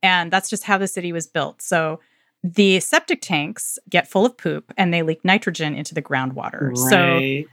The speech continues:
Speaker 1: So, um, so nitrogen, as you may know, if you've ever studied farming or planted anything, is actually a nutrient. It's something
Speaker 2: Mm-hmm.
Speaker 1: that plants love. So in Wacoit Bay, uh, all these houses around the bay and all in,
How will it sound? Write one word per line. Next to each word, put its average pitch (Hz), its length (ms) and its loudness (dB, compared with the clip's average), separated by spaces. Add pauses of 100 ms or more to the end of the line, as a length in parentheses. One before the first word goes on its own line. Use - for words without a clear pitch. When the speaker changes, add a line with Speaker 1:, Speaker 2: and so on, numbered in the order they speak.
(140)
Speaker 1:
So, 196 60 4
um, 180 340 2
so - 160 2
nitrogen, 226 880 0
as 175 360 -2
you 190 80 -2
may 190 180 0
know, 147 300 -2
if 208 140 -6
you've 156 140 -10
ever 143 160 -4
studied 170 360 -4
farming 151 440 0
or 147 240 0
planted 151 460 -4
anything, 143 460 -2
is 202 200 -2
actually 220 800 0
a 175 160 0
nutrient. 170 800 -2
It's 175 180 -6
something 170 360 4
Speaker 2:
Mm-hmm. 214 40 0
Speaker 1:
that 170 160 -6
plants 196 540 -2
love. 208 380 2 (460)
So 233 500 2 (100)
in 320 180 0
Wacoit 415 420 -2
Bay, 139 400 -4 (380)
uh, 180 220 4
all 226 160 6
these 285 220 -2
houses 202 420 0
around 202 240 0
the 196 80 -4
bay 170 440 0
and 156 140 -4
all 180 280 0
in, 185 220 -4